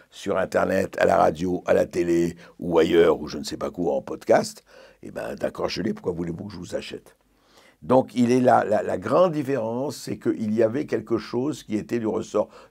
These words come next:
Non pas qu'il y a plus de liberté ou moins de liberté, c'était pas ça. Mais il y avait une marge de manœuvre qui était plus grande.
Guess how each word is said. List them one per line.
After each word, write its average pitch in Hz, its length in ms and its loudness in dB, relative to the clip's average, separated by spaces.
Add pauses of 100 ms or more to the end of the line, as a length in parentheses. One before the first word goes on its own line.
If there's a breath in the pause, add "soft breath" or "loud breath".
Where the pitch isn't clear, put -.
Non 147 80 0
pas 156 140 0
qu'il 143 80 -2
y 139 40 8
a 120 40 6
plus 117 160 -6
de 107 80 -8
liberté 117 400 -2
ou 110 60 2
moins 98 140 -4
de 92 60 -8
liberté, 85 400 -8
c'était - 160 -12
pas 104 140 -6
ça. - 240 -8 (420 soft breath)
Mais 110 220 -2
il 117 160 0
y 127 40 6
avait 127 140 4
une 113 160 2
marge 135 340 4
de 120 100 0
manœuvre 104 640 2
qui - 80 -4
était 85 120 -6
plus 73 140 -10
grande. 55 300 -12